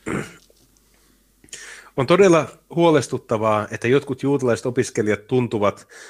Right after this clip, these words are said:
ö, tu-, tuntevat niin, etteivät he voi liittyä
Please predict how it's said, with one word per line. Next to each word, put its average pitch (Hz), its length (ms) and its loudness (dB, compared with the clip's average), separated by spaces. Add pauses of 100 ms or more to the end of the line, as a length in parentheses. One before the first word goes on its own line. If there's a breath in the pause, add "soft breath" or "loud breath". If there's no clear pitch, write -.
(180 loud breath)
ö, 117 280 2
tu-, 139 220 -8
tuntevat 131 420 0
niin, 123 280 2
etteivät 107 480 0
he 117 100 0
voi 110 380 2
liittyä 113 580 -2